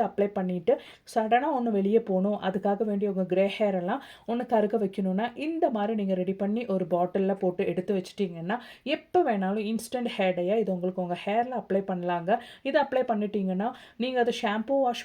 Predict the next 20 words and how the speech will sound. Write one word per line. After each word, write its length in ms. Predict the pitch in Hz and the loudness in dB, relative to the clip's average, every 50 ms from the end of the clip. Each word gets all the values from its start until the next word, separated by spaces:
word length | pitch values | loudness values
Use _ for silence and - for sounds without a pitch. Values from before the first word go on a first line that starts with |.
| - 208 | -4 -2
பண்ற 280 | 190 185 190 214 220 202 | -2 0 2 2 4 4
வரைக்கும் 260 | 180 180 180 262 240 | 2 0 0 -2 -2
அது 120 | 208 196 185 | -2 -2 -2
உங்க 120 | 180 180 180 190 | -2 -2 -2 -2
முடியில 340 | 185 220 214 196 180 196 247 349 - - - - _ - 196 190 | -2 0 0 0 2 2 2 2 0 -6 -18 -20 _ -6 -6 -6
அப்படியே 340 | - - 208 202 233 262 254 214 | -2 -2 0 0 0 2 2 2
இருக்குங்க. 300 | 190 185 - 196 202 240 247 214 | 0 0 -2 -4 -4 -2 -2 0
நல்ல 160 | 208 226 247 262 277 | 0 2 4 4 4
ஒரு 80 | 269 233 208 | 4 2 -2
இன்ஸ்டன்ட் 400 | 208 - - - 240 233 - - | -2 -4 -4 -4 -2 -2 -2 0
ஹேர் 240 | - 196 190 180 180 | 0 2 2 2 2
டையா 220 | 185 185 190 208 220 196 185 185 | 2 2 2 2 2 2 2 2
இருக்கும். 300 | 180 180 - 220 247 - - 240 | 0 0 -2 -4 -4 0 -2 -2
அப்படி 200 | - - 269 269 285 285 | 0 0 -2 -2 0 2
இல்ல, 180 | 285 262 220 220 226 196 - - - - - 226 240 | 4 4 6 6 4 2 0 -6 -18 -6 0 4 4
நல்ல 100 | 254 269 262 | 6 6 6
ஒரு 100 | 240 - - - | 4 2 2 2
ஹேர் 260 | 202 202 208 208 202 240 | 2 4 4 4 4 2
டை 60 | 240 233 214 | 0 0 0
கன்சிஸ்டன்சிக்கு 680 | 190 185 - 185 - - 190 185 - - 190 208 208 | -2 -2 -4 -8 -10 -6 -6 -6 -4 -4 -4 -2 -2